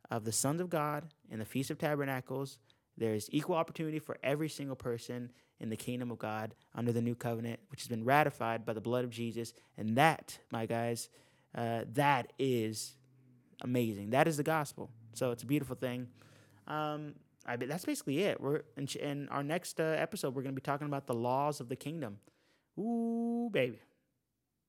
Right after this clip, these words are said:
The laws of the kingdom. Oh, this will be a good one.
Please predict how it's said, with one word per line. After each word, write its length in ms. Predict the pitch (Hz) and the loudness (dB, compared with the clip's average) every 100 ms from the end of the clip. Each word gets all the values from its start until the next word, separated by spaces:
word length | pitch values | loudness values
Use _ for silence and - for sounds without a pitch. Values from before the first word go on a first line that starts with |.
| _ - | _ -10
The 120 | 110 | -2
laws 720 | 120 135 147 151 156 151 147 | 4 6 6 4 4 2 0
of 180 | 147 147 | -2 -4
the 60 | 151 | -6
kingdom. 380 | 139 110 92 101 _ - - - - - - - _ _ - | -6 -6 -8 -14 _ -20 -20 -20 -20 -20 -20 -20 _ _ -8
Oh, 400 | 127 139 147 147 | 0 4 6 6
this 160 | 143 135 | 4 2
will 80 | 131 | -2
be 80 | 135 | 0
a 20 | |
good 160 | 127 | -2
one. 200 | 110 110 | -4 -8